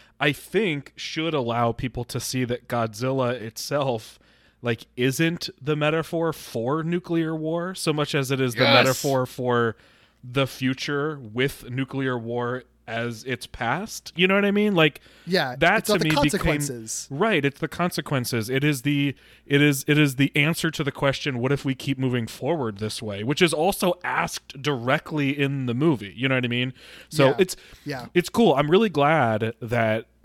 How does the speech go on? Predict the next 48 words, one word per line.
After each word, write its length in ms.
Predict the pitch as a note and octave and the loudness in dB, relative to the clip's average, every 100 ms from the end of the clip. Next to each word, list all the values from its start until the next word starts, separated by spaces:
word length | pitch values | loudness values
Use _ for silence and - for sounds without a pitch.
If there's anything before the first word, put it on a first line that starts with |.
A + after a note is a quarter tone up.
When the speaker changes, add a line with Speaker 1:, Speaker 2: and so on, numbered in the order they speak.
| A#2 | -2
Speaker 1:
that, 500 | B2 A2+ A2 - - | 0 2 0 -4 -4
um, 560 | A#2+ A2 G#2 G2+ G2+ - _ - | 0 0 -2 -4 -10 -14 _ -2
I 60 | |
mean, 140 | C#3 C3 | 0 2
obviously 400 | B2+ C3 - A#2+ | 0 -2 -4 -4
we're 100 | A2 A2 | -2 -2
rewatching 360 | G#2+ G#2+ - G#2+ | -2 -4 -4 -6
this 180 | G#2 - | -6 -6
with, 160 | G#2 | -2
like, 140 | C3+ C3 | -2 -2
a 60 | |
very 320 | A#2+ C3+ B2 | -2 -2 -2
specific 500 | - C3 B2+ B2 A2 | -2 -2 -2 -2 -2
purpose, 400 | - D3 - A2 | -2 -2 0 -2
but 140 | - D3+ | 0 0
I'm 80 | D#3 | 2
glad 260 | E3 F3+ | 2 2
I 80 | D3 | 2
rewatched 500 | B2 A#2+ D#3 B3 - | 2 2 2 0 2
it 160 | A#2+ A#2+ | 0 2
because, 600 | B2 C3 A#2+ A#2 A2+ - - - _ | 0 4 4 4 0 -6 -18 -20 _
again, 380 | C3 B2+ E3+ D3+ | -4 2 2 2
the 80 | A#2+ | -2
context 640 | - C3+ E3+ - A#2+ - | -2 0 0 0 -4 -4
for 140 | B2+ A2+ | -4 -4
why 340 | G#2+ A2+ C3 | -2 2 4
I 80 | A#2+ | 4
was 160 | A2+ | 2
watching 320 | A2 A2+ - A2+ | 2 0 0 -6
it 60 | |
in 80 | A2 | -8
the 80 | G#2 | -6
first 320 | - D3 - | -2 -2 -2
place 260 | A2 G#2 A2 | -4 -4 -6
is, 100 | G2 | -8
like, 160 | G#2 | -8
so 200 | - A#2+ | -4 -4
different 560 | G#2 A#2 D#3 A#2+ G#2+ B2 | -2 -4 -2 -4 -6 -6
than 160 | A2 | -8
why 180 | G#2 G#2+ | -6 -6
I'm 140 | G#2 G#2+ | -6 -6
watching 280 | G#2 - | -8 -10
it 80 | A#2+ | -8
now, 240 | C#3 C#3 C#3+ | -2 0 2
Speaker 2:
Mm-hmm. 80 | A2+ | 0
Speaker 1:
which 120 | - | -4
is 140 | A#2 | -6
just 320 | - A2 - | -6 -8 -10